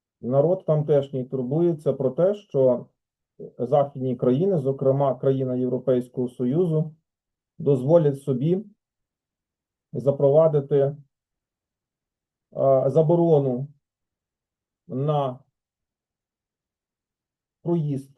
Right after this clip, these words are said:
громадян Російської Федерації, тобто просто-напросто заберуть візи,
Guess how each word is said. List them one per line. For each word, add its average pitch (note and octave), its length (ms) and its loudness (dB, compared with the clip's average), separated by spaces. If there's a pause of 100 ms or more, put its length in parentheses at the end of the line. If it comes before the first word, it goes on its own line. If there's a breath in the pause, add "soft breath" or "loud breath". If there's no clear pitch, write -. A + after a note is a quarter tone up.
громадян C3+ 540 0
Російської B2+ 480 -6
Федерації, D3 720 2
тобто C#3 380 -4
просто-напросто F3 800 -4
заберуть C#3 440 -2
візи, B2 420 0